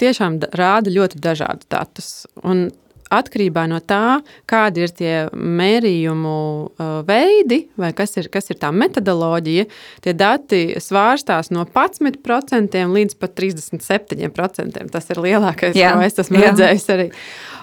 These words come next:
Speaker 1: Un, ā, tas ir ļoti liels diapazons, ļoti plašs diapazons. Tad atkarīgs, ā, protams, kā mēs raugamies, kas patiesībā ir I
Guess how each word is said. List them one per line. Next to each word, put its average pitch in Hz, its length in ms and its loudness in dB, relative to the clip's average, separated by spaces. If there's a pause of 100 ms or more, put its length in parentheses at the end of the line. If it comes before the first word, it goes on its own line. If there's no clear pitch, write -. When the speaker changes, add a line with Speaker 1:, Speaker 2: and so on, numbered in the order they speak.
(140)
Speaker 1:
Un, 196 280 4
ā, 185 320 2 (280)
tas 202 200 2
ir 208 120 2
ļoti 254 280 4
liels 262 200 2
diapazons, - 560 -2
ļoti 196 240 0
plašs 175 240 -2
diapazons. - 560 -8
Tad 160 160 -2
atkarīgs, 202 540 -2 (380)
ā, 170 160 -2
protams, 226 360 0
kā 226 200 0
mēs 170 200 -2
raugamies, 226 320 0 (240)
kas 254 240 0
patiesībā 185 720 0
ir 285 180 4
I 160 220 -4